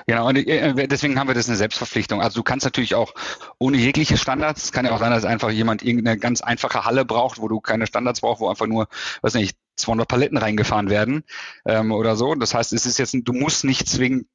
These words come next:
diese Standards erfüllen, du kannst sie aber erfüllen. Ähm, und dann kannst du, ähm, das ist eine Selbstverpflichtung. Du kannst sagen, das sind die Standards, die Fiege da jetzt an dieser Stelle mal definiert hat, die halten wir auch ein. Das, das können wir, das können wir jetzt gerade gar nicht kontrollieren.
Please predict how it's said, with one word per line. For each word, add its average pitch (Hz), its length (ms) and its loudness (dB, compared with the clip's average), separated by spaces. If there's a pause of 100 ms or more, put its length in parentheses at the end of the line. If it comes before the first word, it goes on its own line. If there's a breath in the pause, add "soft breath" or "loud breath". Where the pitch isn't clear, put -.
(160)
diese 113 220 0
Standards 139 320 0
erfüllen, 151 400 0 (300 loud breath)
du - 80 -2
kannst 165 240 0
sie - 100 2
aber 101 180 0
erfüllen. 95 480 -2 (240)
Ähm, 107 500 0 (840)
und 127 160 -4
dann 107 160 0
kannst 110 220 0
du, 107 200 2 (540 loud breath)
ähm, 98 560 0 (120)
das 117 100 0
ist 120 100 -2
eine 127 80 2
Selbstverpflichtung. 98 640 -2 (640)
Du - 60 -8
kannst 107 240 -2
sagen, 107 360 0 (280)
das 123 180 0
sind 127 160 -2
die 120 80 2
Standards, 127 340 0
die 113 140 2
Fiege 120 260 0
da 113 120 2
jetzt 113 120 -2
an 82 60 0
dieser 110 180 0
Stelle 110 200 2
mal 104 100 -2
definiert 110 340 0
hat, 120 200 0 (440 loud breath)
die 113 120 0
halten 107 240 0
wir 107 100 4
auch 117 160 0
ein. 117 300 0 (460 loud breath)
Das, - 340 0
das 107 300 -2
können 110 180 0
wir, 104 260 2 (300)
das 101 100 -4
können 95 160 -2
wir 98 80 2
jetzt 92 140 -2
gerade 87 180 -2
gar 87 100 -2
nicht 90 140 -2
kontrollieren. 87 460 -4